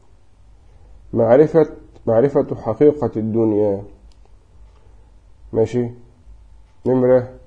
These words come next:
اتنين. نمرة تلاتة، النظر فيما يحصل للمسلم من تكفير الذنوب وتمحيص القلب ورفع الدرجة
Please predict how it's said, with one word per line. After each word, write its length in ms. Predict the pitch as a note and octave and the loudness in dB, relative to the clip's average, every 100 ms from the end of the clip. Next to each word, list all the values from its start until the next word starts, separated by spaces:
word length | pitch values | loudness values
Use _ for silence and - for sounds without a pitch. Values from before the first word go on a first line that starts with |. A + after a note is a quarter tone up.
| - _ _ - - - - - - _ - - - - - B2+ | -20 _ _ -20 -20 -20 -20 -20 -20 _ -20 -20 -20 -20 -8 -4
اتنين. 420 | A#2+ B2 A2+ F2+ - - - - - - | -2 0 0 0 -8 -20 -20 -20 -18 -2
نمرة 440 | C3 E3 D3 C3 A#2+ - - - - - - | 4 6 6 4 0 -16 -20 -20 -20 -12 0
تلاتة، 500 | A#2+ C#3+ D3+ D#3+ D#3 - - _ - - - - - _ _ _ _ - | 4 6 4 2 0 -8 -20 _ -20 -20 -20 -20 -20 _ _ _ _ -4
النظر 540 | A#2 B2+ D3+ C#3+ D3 B2 | 2 6 6 6 4 2
فيما 360 | C3+ B2+ B2 | 2 4 6
يحصل 580 | D3 - - B2+ C#3 C#3 C#3 - - - - - - - | 6 4 2 2 2 2 -2 -12 -14 -20 -20 -20 -10 -2
للمسلم 760 | B2 C3+ D3 C#3 C#3 C3 A#2+ | 4 4 4 4 6 6 6
من 140 | A#2+ A#2 | 2 0
تكفير 400 | G#2 - C#3+ B2 | -6 0 2 2
الذنوب 800 | A#2 G#2+ G2 G#2+ A#2+ C3+ C#3+ | 0 -6 -10 -2 4 6 8
وتمحيص 640 | C3 A#2+ A#2+ A2 - C3+ C3+ | 6 4 2 -2 0 -4 -4
القلب 400 | G#2 - C3+ A#2 | -8 0 2 4
ورفع 400 | A2+ A#2+ C3 G2+ | 2 2 0 -2
الدرجة 520 | A2+ C#3 D3 C#3+ D3+ | 2 6 6 6 2